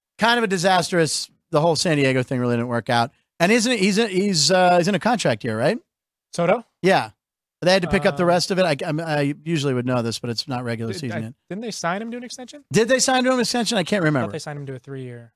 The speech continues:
Speaker 1: He's still got a lot to prove, though. He wants to
Speaker 2: Oh,
Speaker 1: be the
Speaker 2: yeah.
Speaker 1: best player in baseball. Uh, Julio Rodriguez, I
Speaker 2: Oh,
Speaker 1: guess
Speaker 2: no,
Speaker 1: just
Speaker 2: yeah,
Speaker 1: not
Speaker 2: just,
Speaker 1: enough power
Speaker 2: just a one-year
Speaker 1: and
Speaker 2: deal. Yeah, thirty-one million, one-year deal.
Speaker 1: He had a one-year deal. That's what I thought. Yeah, that's what I'm saying.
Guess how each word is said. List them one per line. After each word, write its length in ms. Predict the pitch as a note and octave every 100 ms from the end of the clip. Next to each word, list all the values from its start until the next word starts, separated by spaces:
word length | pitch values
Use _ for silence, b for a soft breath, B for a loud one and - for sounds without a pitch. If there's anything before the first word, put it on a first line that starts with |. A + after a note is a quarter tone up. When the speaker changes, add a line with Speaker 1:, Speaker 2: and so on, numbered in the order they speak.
| _ _ _ _ _ _ _ _ _
Speaker 1:
He's 200 | A#3 A3
still 160 | - C4
got 100 | F#3+
a 60 | D3+
lot 140 | C3+
to 60 | A#2
prove, 240 | B2+ G#2+
though. 160 | A2 - _ _ _ _ _ _ _ -
He 60 |
wants 220 | F#3+ F#3
to 40 | E3
Speaker 2:
Oh, 20 |
Speaker 1:
be 60 | D#3+
the 60 |
Speaker 2:
yeah. 60 | D3
Speaker 1:
best 140 | C#3+
player 160 | - C3
in 60 | A#2+
baseball. 500 | A#2 - A#2+ A2+ G#2+ _ _ _ _ _ _ _
Uh, 180 | B2 A#2+
Julio 380 | F3+ G4+ A4 C4+
Rodriguez, 720 | G3 E3+ C3 D#3 D#3+ C#3 B2 -
I 60 |
Speaker 2:
Oh, 20 | E3
Speaker 1:
guess 180 | A#3
Speaker 2:
no, 40 | -
Speaker 1:
just 120 | E3
Speaker 2:
yeah, 40 |
Speaker 1:
not 80 | F#3
Speaker 2:
just, 100 | E3
Speaker 1:
enough 100 | B2+
power 180 | D3 C#3
Speaker 2:
just 120 | C#3
a 60 | B2+
one-year 220 | D3+ D3
Speaker 1:
and 80 | C3+
Speaker 2:
deal. 220 | C3+ C3+
Yeah, 180 | C3 B2
thirty-one 400 | - C#3+ C3+ C3
million, 280 | B2+ B2+ B2+
one-year 220 | B2+ B2
deal. 220 | B2 B2+ _ G3+
Speaker 1:
He 60 |
had 120 | D4 C#4+
a 60 |
one-year 320 | C4+ D4 C#4+
deal. 220 | B3+ F4+ E3+
That's 160 | F3+
what 80 | C4
I 20 |
thought. 160 | G#3+ D4
Yeah, 180 | D#4 F3+
that's 140 | F3+
what 80 | B3+
I'm 60 |
saying. 300 | - F4 E3+